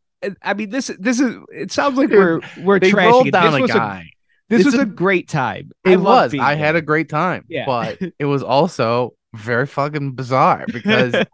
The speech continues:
Speaker 2: one point, some guy wheeled himself downstairs. You know, this guy comes off the elevator in his wheelchair and his entire ass was hanging out.
Speaker 1: Oh, yeah. I
Speaker 2: And
Speaker 1: forgot
Speaker 2: then he
Speaker 1: about
Speaker 2: went
Speaker 1: that.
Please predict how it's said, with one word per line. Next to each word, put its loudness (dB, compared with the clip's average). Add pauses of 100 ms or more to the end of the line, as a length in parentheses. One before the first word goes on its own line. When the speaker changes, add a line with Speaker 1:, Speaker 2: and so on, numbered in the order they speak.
(240)
Speaker 2:
one -2
point, -4 (160)
some -14
guy -2 (280)
wheeled -2
himself -2
downstairs. -2 (140)
You -12
know, -8 (120)
this -12
guy -2
comes -4
off 0
the -2
elevator 0
in -6
his -12
wheelchair -4 (320)
and 2
his 2
entire 2
ass -8
was -10
hanging -2
out. -6
Speaker 1:
Oh, -2
yeah. -4
I -6
Speaker 2:
And -10
Speaker 1:
forgot -2
Speaker 2:
then 0
he 2
Speaker 1:
about 0
Speaker 2:
went 0
Speaker 1:
that. 0